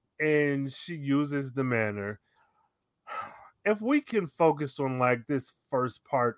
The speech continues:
of that storyline, Isaac is really,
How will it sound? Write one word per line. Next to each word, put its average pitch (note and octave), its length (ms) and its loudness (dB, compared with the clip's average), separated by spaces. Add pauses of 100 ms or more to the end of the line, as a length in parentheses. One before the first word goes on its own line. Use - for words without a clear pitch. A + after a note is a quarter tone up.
of A2+ 500 2 (720)
that B2 320 6 (420)
storyline, G#2 840 -2 (760)
Isaac A#3 600 4
is D#3+ 760 0 (1700)
really, A3+ 920 6